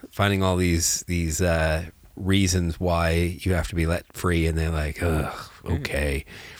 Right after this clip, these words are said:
Speaker 1: And, uh, you keep getting off with, like, a warning or a small fine or something like that. Uh, and then, and that each, each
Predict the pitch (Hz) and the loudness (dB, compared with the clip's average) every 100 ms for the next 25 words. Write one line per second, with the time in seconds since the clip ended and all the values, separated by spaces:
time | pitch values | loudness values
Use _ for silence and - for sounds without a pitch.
0 | - - - - 92 92 87 82 82 87 | -16 -16 -16 -8 0 2 2 2 2 0
1 | - 104 98 85 85 82 - 85 82 82 | 0 0 2 2 2 2 0 -4 -4 -2
2 | 82 85 82 80 80 - - 82 80 - | 0 2 2 0 -2 -4 -2 -2 -2 -2
3 | 85 80 82 80 - - 80 73 - 71 | 0 2 0 -2 -4 -4 -4 -4 -4 -4
4 | 76 - - - - - - - - 73 | -4 -6 -16 -20 -20 -20 -20 -14 -6 -6
5 | 67 58 - - - - 92 110 113 - | -6 -8 -14 -18 -20 -12 -2 2 2 0
6 | 110 110 110 - 120 - 110 110 107 - | 0 2 2 2 0 0 0 0 0 -2
7 | - - | -6 -8